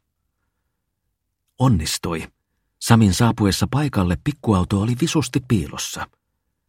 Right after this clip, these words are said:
Äkkiä autotallista kaikui kuitenkin hälytyssireenin ääni. Se oli lelupaloauto. Hermostuksissaan Joe ja Kalle keksivät vain, että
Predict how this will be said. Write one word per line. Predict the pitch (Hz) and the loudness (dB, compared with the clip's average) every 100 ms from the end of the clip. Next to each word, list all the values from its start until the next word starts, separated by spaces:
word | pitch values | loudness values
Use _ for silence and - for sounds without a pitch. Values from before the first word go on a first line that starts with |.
| _ _ _ _ _ _ _ 135 | _ _ _ _ _ _ _ 0
Äkkiä | 139 - 87 | 0 2 2
autotallista | 101 123 101 92 85 - - | 2 2 2 2 0 -2 -2
kaikui | 107 101 92 | 0 0 -2
kuitenkin | 87 120 110 101 107 | -2 0 0 0 0
hälytyssireenin | 98 160 127 107 - 104 101 104 104 | 0 -2 -2 -4 -2 -2 2 2 0
ääni. | 98 80 71 - _ _ _ _ _ _ _ _ _ _ | -2 -4 -8 -16 _ _ _ _ _ _ _ _ _ _
Se | - 101 | -6 -2
oli | 85 87 | -2 2
lelupaloauto. | 135 117 80 95 82 76 71 - - - _ _ _ _ _ _ _ _ _ _ _ - | 2 2 2 0 -2 -6 -8 -10 -10 -12 _ _ _ _ _ _ _ _ _ _ _ 0
Hermostuksissaan | 101 92 85 92 - 90 95 85 92 | 2 2 0 -4 -4 -2 -2 0 2
Joe | 113 | 2
ja | 87 | 0
Kalle | - 104 95 | 0 0 0
keksivät | 120 123 95 87 104 | -2 -2 -2 -2 -2
vain, | 120 101 | 0 2
että | 90 - 95 | 0 0 -2